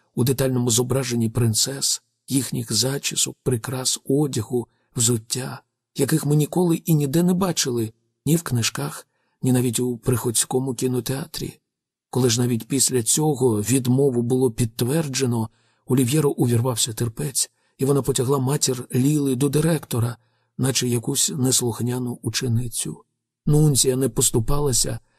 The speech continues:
на це в неї не було дозволу від чоловіка. Тож вона продовжувала повторювати «ні»,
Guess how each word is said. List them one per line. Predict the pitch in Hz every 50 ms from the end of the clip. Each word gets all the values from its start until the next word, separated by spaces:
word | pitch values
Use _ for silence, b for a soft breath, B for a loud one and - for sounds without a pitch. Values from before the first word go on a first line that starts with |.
| _ _ -
на | 135 135
це | 123 - 135 135
в | 127
неї | 127 131 131 127 123
не | 127 127
було | 123 131 143 143 143 127
дозволу | 120 151 156 143 139 123 120 113 117
від | 113 120 127 117 131 127 110
чоловіка. | - 131 127 131 131 143 135 117 - - 139 - 156 _ _ _ _ _ _
Тож | - 123 113 104
вона | 110 127 131 131 127
продовжувала | 117 - 139 147 135 123 147 147 127 113 120 113 120 117 120 113 110
повторювати | 110 - 131 123 110 - 127 120 110 113 117 110 113 - 120
«ні», | 120 120 127 139 135 127 113